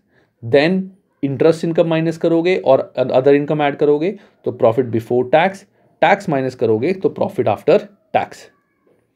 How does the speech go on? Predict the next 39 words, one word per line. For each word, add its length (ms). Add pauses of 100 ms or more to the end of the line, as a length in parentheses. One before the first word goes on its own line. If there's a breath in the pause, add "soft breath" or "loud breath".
(680 soft breath)
और 140
other 260 (300)
मैंने 160
बताया 240
था 60
इसके 200
साथ 280
ही 80
आती 240
हैं, 180 (340 soft breath)
तो 60
जो 240
भी 200
other 360
comprehensive 600
income 240
होगी 260 (400 loud breath)
कि 80 (140)
gain 380
or 120 (160)
loss 260 (120)
on 180
revaluation, 840 (720)
gain 480
or 100 (140)
loss 340
on 180
fair 240
value 220
through 240
comprehensive 600
income, 220
ये 120
हमने 180
पढ़ना 300
है 100
अभी 140
चैप्टर 320
में, 180